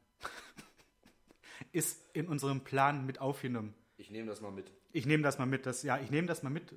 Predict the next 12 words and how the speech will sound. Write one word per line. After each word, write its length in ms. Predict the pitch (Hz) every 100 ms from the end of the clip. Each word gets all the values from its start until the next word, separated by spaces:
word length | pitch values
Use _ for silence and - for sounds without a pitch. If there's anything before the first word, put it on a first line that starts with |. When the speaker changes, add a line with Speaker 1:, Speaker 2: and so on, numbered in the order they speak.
| -
Speaker 1:
musste 260 | 131 151 -
ich 60 | 143
jetzt 140 | 131
auch, 340 | 147 160 - -
äh, 320 | 135 131 131 131 _ _ _ _ _ _ 143 123
ja, 180 | 120 117
so 120 | 117
seit 300 | 110 120 120
einem 120 | 120
Jahr 200 | 117 139
ungefähr 340 | 147 147 - 135
lernen, 240 | 131 139